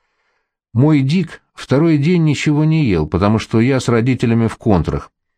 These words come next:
Каких-нибудь обрезков, а?» Марат внимательно посмотрел на Колю. Карие, чуть на выкате глаза его, в которых лежала печаль тысячелетий, всё понял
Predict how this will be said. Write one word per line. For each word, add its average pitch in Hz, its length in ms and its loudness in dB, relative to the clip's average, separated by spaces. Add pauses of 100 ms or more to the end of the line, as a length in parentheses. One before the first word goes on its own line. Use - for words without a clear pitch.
(320)
Каких-нибудь 101 640 0
обрезков, 104 600 0
а?» 156 180 -2 (840)
Марат 98 380 0
внимательно 110 540 0
посмотрел 110 540 0
на 110 140 0
Колю. 117 480 -2 (520)
Карие, 139 460 0
чуть 107 280 -2
на 113 140 2
выкате 104 420 0
глаза 117 400 0
его, 87 200 0
в - 80 -10
которых 87 380 -2
лежала 90 340 2
печаль 90 540 -2
тысячелетий, 120 1000 -2 (720)
всё 185 200 0
понял 131 460 0